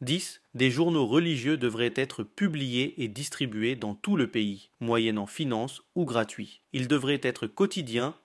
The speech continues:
ou au moins hebdomadaires et contenir de temps à autre tous les types de défense de l'islam.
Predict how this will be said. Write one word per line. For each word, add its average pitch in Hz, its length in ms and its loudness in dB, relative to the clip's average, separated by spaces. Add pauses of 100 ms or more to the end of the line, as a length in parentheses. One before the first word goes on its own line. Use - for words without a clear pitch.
ou 180 160 -2
au 147 100 0
moins 143 340 0
hebdomadaires 135 760 2 (160)
et 113 100 -2
contenir 135 480 -2
de 104 100 -4
temps 139 300 -2
à 104 160 0
autre 127 400 -2
tous 208 140 0
les 139 160 2
types 143 260 -8
de 107 80 -6
défense 113 480 -2
de 107 80 -4
l'islam. 101 420 -8